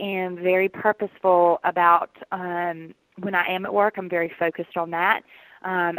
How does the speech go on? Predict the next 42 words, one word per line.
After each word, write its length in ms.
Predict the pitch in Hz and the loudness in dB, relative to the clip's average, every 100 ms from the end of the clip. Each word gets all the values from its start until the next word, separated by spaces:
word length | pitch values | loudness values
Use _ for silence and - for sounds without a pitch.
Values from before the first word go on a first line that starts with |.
| - | -4
I 280 | 180 180 175 | -2 -2 -4
have 340 | 180 175 175 - | -2 0 0 -4
figured 280 | 208 196 196 | -8 -4 0
out 240 | 180 180 | 2 2
how 200 | - 180 175 - | 0 -2 -2 -8
to 80 | 180 | -14
time 320 | - 190 196 | -6 -4 0
block 220 | 196 185 | 0 0
my 160 | 180 170 | -2 -6
schedule 440 | - 190 185 175 170 - | -2 -2 2 0 0 0
so 200 | 180 180 | 0 2
that 260 | 165 165 - _ _ _ _ _ - - | 2 0 -2 _ _ _ _ _ -18 2
certain 260 | 208 202 | 2 4
days 220 | 190 180 180 | 2 0 0
of 80 | |
the 60 | 175 | -2
week 340 | 175 202 226 - | 0 -2 -4 -8
I'm 160 | 175 175 | -8 -4
focused 420 | 180 175 175 - | -4 -4 -6 -6
on 140 | 170 | -4
listing 340 | 170 175 - 190 | -4 -6 -6 -8
appointments 500 | 180 196 208 220 - 180 | -4 -4 -4 -10 -10 -10
and 160 | 175 - | -4 0
actually 440 | 175 - 180 180 | 0 -2 -4 -4
being 340 | 170 185 180 | -4 -8 -6
out 240 | 165 170 - | 0 0 0
face-to-face 520 | 180 - 175 175 170 | -6 -6 -8 -6 -6
in 100 | 175 | -10
front 200 | 165 180 | -8 -6
of 60 | 185 | -6
people. 340 | 233 226 262 | -6 -2 0
And 140 | - 185 | 0 -4
then 140 | 175 - | -8 -6
certain 220 | 180 180 | -6 -4
days 200 | 185 175 | -6 -4
of 80 | 180 | -2
the 80 | 180 | 0
week 280 | 185 214 - - - | 0 -2 -12 -20 -8
I'm 220 | - 170 170 | -6 -4 -6
in 140 | 185 | -4
the 100 | - | 2
office 420 | 175 185 226 220 | 6 6 4 -2